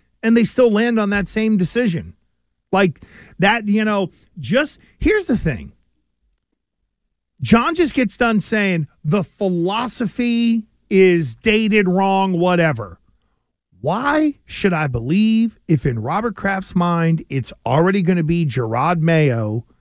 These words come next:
that the thought process would be drastically different? Other than hope. Other than hope. Why would I believe just 'cause it's someone new?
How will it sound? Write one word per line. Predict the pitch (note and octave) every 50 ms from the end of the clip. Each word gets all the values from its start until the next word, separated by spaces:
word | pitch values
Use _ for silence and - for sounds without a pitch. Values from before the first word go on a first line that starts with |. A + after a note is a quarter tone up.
| _ _ _ _ _ -
that | D3 F#3+ G3 F3 -
the | G3 F#3+ F#3
thought | - - - A#3 A#3 A#3+ B3 -
process | - G3+ F3 D#3+ C#3+ - - - G#2+ F#2 G#2+ A#2 - - - _ _ _ _ _ -
would | D#3 F3 D#3+
be | E3 G3+ G#3+
drastically | F3+ C#3+ C#3 C3 B2+ C3 - - - D#3+ - G3+ G3
different? | F3 F#3+ G#3+ - - G2+ - _ _ _ _ _ _ _ _ _ _ _ _ _ _ _ _ _ _ _ _ _ _ _ -
Other | B3+ D#4 E4 E4
than | E4+ D#4+
hope. | D4 D4 F#4 C#4 F3+ - - - _ _ _ _ _ _ _ _ _ _ _ _ _ -
Other | C#4 E4 G4+ G#4+ G#4
than | G#4 G4+ F4+
hope. | E4+ F4+ B3+ D3+ - _ _ _ _ _ _ _ _ _ _ _ _ _ _ _ _ _ _ _ _ _ _
Why | D3 F#3 A#3+ C#4+ E4 F4 F#4
would | F#4 F4+ E4
I | D4+ D#4 D#4
believe | B3 B3 C#4 C4+ D4+ E4+ E4+ B3 F3 C#3 A#2+ A2+ A#2 - - - -
just | - C4 A3+ -
'cause | - A3+ G3 D#3+
it's | A3 - -
someone | A#3 A3+ G#3 G3 F3+ F3+
new? | E3+ D3 D3+ E3 A3